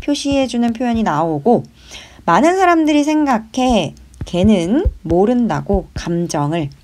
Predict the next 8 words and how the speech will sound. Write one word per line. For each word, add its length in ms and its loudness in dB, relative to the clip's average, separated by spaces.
사실은 720 0
그들도, 800 0
걔겠죠? 680 0
걔들도 1000 2
그것을 640 -2
읽을 300 -2
수 160 -8
있어, 420 -6